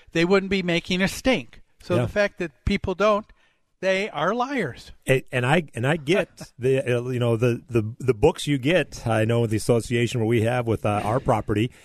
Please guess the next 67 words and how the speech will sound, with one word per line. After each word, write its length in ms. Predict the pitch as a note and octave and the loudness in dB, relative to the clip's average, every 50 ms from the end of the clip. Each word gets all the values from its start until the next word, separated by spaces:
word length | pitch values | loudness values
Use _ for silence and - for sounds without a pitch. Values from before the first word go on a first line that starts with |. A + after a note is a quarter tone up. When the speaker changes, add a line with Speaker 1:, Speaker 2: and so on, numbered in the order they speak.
| - - | -20 -4
Speaker 2:
it's 200 | _ F#3+ G#3 - | _ -2 0 2
like 180 | - F#3 F3+ - | 0 0 0 0
a 60 | D3 | -2
three 260 | - - D3+ E3 F3+ | -4 -2 -2 0 0
ring 240 | F3 D3+ D#3+ D#3 C#3+ | 2 0 0 0 0
binder 400 | C3 C3+ C#3+ D#3+ D#3 C3 B2 B2 | 0 0 0 0 -2 0 -2 -2
full 460 | - - - - C#3 C#3 C#3 C#3 C#3+ - | -2 -4 -8 -2 0 0 2 0 0 -2
of 280 | C3 B2 A#2+ A#2 G#2+ G2 | -6 -4 -4 -4 -4 -4
stuff. 480 | - - - A#2+ G#2 E2 C#2 - - - - _ - | -8 0 0 0 0 0 -6 -12 -18 -20 -10 _ -2
And 80 | G#2 | 0
I 120 | G#2+ A#2 A2+ | 0 0 0
can 120 | - A#2+ | 0 0
understand 420 | A#2+ A#2 A#2 - - B2 A#2 A2+ | 0 2 0 0 2 2 2 2
how 60 | A2 F#2+ | 0 0
people 300 | E2+ - A#2+ - B2+ A2 | 0 0 0 2 4 2
wouldn't 160 | A2 A2+ G#2 | 2 2 2
wanna 160 | G#2+ G#2 G2 | -2 -4 -2
do 180 | G2 A#2+ C#3 D#3 | 0 0 0 0
it, 80 | D3 A2+ | 2 0
but 120 | A#2 C3 | 0 0
I 140 | F#3+ B3+ A#3+ | 2 0 -2
actually 220 | F#3+ - - D3+ | -2 0 0 0
spent 280 | C3+ - - C#3+ C3+ - | 0 2 0 -2 -2 0
some 140 | - A#2 G#2 | -6 -8 -4
time 500 | - C#3+ D3 D3 - E3 C3+ A#2 B2 C3+ - _ | -2 0 0 0 0 -2 -2 0 -2 -4 -4 _
<laughs> 680 | D3+ C3+ A#2 - - - - - - - - - - - | -2 -2 -2 -2 -2 -16 -16 -14 -12 -12 -12 -12 -8 -4
before 280 | - A#2 - D#3 D#3+ E3+ | -4 0 2 4 4 4
we 80 | E3 | 4
moved 180 | D#3 D3 C3+ B2 | 2 0 2 2
in 140 | C#3 C3+ C#3 | 2 2 2
and 120 | B2+ B2 | 0 0
after 280 | B2+ D3+ F3 - - C3+ | 0 0 0 0 2 0
we 100 | B2+ B2 | 2 2
moved 260 | A2 A2 A2 F#2+ G2+ | 2 0 -2 2 2
in, 220 | G#2+ G#2 G#2 A2 A2+ | 0 2 2 -2 -6
especially 440 | G2+ - - D3 D3 - - A#2 | -8 2 4 4 4 4 0 -4
after, 340 | G2+ A#2 C3+ D3 - - A2 | 0 0 0 0 0 -2 -2
going 320 | G#2+ G#2 - B2 C3 C3 A#2 | -2 0 2 2 2 2 0
through 200 | - D3+ D#3+ D#3 | 0 0 0 0
and 80 | A#2+ G#2 | 2 0
going, 160 | G#2+ A2 A2+ | -2 0 2
"Okay, 320 | C3 D#3+ D3+ - A2+ G#2+ | 0 0 2 2 0 0
this 280 | A2 G2 G2+ G#2 - - | 2 0 -2 -2 0 -2
is, 200 | B2 A#2+ A#2+ - | -2 -2 -2 -4
mm, 200 | - A#2 C3 D3+ | -4 -4 -4 -4
all 160 | G2 G2 A#2 | -2 2 2
right, 220 | A#2+ G#2+ A#2+ - | 4 2 2 -2
now 80 | - F#2 | -2 -2
that's 180 | F#2+ A#2 - - | -2 -2 -2 0
good 140 | - G#2+ | -2 0
to 80 | G2 G2+ | 2 2
know," 240 | F2+ F2+ E2+ F#2 A2+ - - - _ _ _ _ _ | 2 4 4 2 0 -2 -8 -20 _ _ _ _ _
uh, 220 | G#2+ A2 G#2+ A2+ G#2+ - _ _ _ _ - | 2 2 2 2 0 -4 _ _ _ _ 0
to, 100 | B2+ A#2+ | 0 2
to 100 | - A#2 | 2 0
understand 400 | A2 A2+ G#2+ - - B2+ C#3+ F3 | 2 2 0 0 2 0 0 2
it. 100 | D3+ F#2 | 0 -2
And 140 | F#2 G2 G#2 | -2 0 2
then 260 | G#2+ G#2+ G#2 G#2 F#2+ F#2+ | 2 2 2 0 -4 -2
also 280 | F#2 F#2+ G#2 - B2+ | 0 0 0 2 2
when 80 | A2 G#2 | 2 4
I 80 | G#2 G2+ | 4 4
was 100 | F2+ G2+ | 4 4
on 80 | G2+ | 2
the 60 | G2 | 2
board, 320 | E2+ D#2+ F#2 F#2+ A#2 C#3+ C#3+ | 2 2 2 2 2 2 0
I 100 | G#2 | -2